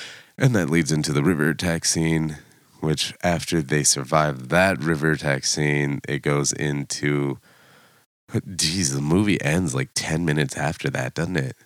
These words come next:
Holy, it's a really quick movie. So like I s-, said before, this has no book that's behind it, right? So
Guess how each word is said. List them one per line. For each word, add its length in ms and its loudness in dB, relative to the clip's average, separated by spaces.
Holy, 420 0
it's 160 0
a 200 0
really 320 2
quick 260 -2
movie. 420 -4
So 140 -2
like 200 2
I 100 2
s-, 280 -2
said 220 2
before, 320 -2
this 140 0
has 260 0
no 240 4
book 540 0
that's 180 -4
behind 420 0
it, 100 -2
right? 300 0
So 600 4